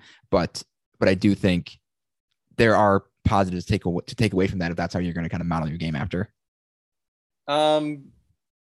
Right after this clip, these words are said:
Speaker 2: yeah, I, uh,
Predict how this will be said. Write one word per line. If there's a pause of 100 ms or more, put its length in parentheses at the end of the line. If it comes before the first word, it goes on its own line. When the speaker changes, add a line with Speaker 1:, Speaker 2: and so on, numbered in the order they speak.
(360)
Speaker 2:
yeah,
I, (1400)
uh,